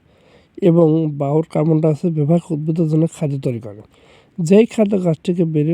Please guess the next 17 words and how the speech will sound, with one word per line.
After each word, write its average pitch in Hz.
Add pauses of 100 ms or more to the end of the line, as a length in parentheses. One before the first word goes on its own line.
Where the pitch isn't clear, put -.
উঠতে - (100)
ও - (120)
বেঁচে 135
থাকতে - (220)
সাহায্য 139 (140)
করে। 113 (640)
এটা 175
হচ্ছে 196 (120)
ছবির 175
অংশটি 190 (100)
ক -
অংশের 151 (520)
না 175
থাকলে 208 (120)
কী 180 (140)
হবে, 160 (160)
কেন 156